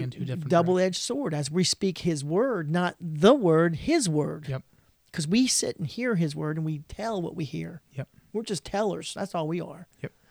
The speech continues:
Speaker 2: And, and, and so we say what He says, and we're slicing. And that's what God wants us to do in our lives, in your marriage.
Speaker 1: Yep.
Speaker 2: Those of you who are married, you, you, you can be the double-edged sword that will cut things down from the enemy in your marriage,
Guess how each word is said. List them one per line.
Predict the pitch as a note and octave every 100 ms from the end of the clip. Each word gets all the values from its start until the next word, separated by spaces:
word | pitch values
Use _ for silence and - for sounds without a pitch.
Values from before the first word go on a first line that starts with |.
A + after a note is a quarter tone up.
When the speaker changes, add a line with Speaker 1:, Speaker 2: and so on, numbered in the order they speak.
| - -
Speaker 2:
And, | G3 G3
and, | A3 G3
and | A3 F#3
so | - F#3+ F3+ - _
we | F#3 E3
say | - A2 A#3
what | A#3+ D#3+
He | A3
says, | - F3 D3+ F3 - _ _ _
and | F3+
we're | F3 F3+ -
slicing. | - - G#3 A#3 B3+ - E3+ E3
And | G3+
that's | A#3 -
what | G#3
God | F#3+ G3+
wants | F#3 G3 F3+
us | E3+
to | F3+
do | F3+
in | F3
our | D#3 D3+
lives, | E3 F#3 G#3+ - -
in | F#3+ D#3+
your | C#3+
marriage. | C3+ D#3 E3+ A3 - - _
Speaker 1:
Yep. | C#3+ - _ - _ _ _ _ _ -
Speaker 2:
Those | E3+ E3
of |
you | F#3 D#3+
who | D#3
are |
married, | D3 D3 D3 E3+ A#3+ B3 - _ _ _ _
you, | F3+ G3
you, | G3 F3+ G#3
you | G#3+ G3 A#3+
can | A3
be | G#3
the | F3+
double-edged | D#3 F#3 F#3+ F#3+ F#3+ F3+
sword | - - C4 D#4+ F#3 D3+ F3 D3+ _ _ -
that | G3+ G3+
will | E3+
cut | - F#3+ F3 D#3+
things | G3 F#3+ F3 D#3+
down | F3 F3 F3
from | E3+ E3
the | D#3+
enemy | G3+ A3 E3 D#3
in | D#3+ - E3
your | D#3+
marriage, | D#3+ F3 G3 E3 D3